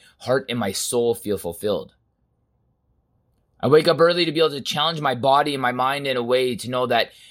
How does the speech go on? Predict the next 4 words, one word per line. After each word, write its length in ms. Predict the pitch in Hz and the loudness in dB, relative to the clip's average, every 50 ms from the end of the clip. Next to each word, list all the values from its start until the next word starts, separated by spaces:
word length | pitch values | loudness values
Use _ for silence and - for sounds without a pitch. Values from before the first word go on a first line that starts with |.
| - _ _ _ | -20 _ _ _
my 160 | - 127 120 | -6 -6 -6
physiology 920 | - - - - 170 165 151 143 143 139 131 139 147 143 139 123 123 120 | -6 -6 -6 -4 -2 -2 -2 0 2 4 4 4 4 2 0 -2 -4 -6
feels 380 | 110 - - 117 110 110 95 107 | -6 -6 -4 -4 -4 -4 -4 -8
nurtured. 480 | 107 110 117 123 - - - - - | -8 -8 -8 -8 -10 -14 -16 -18 -20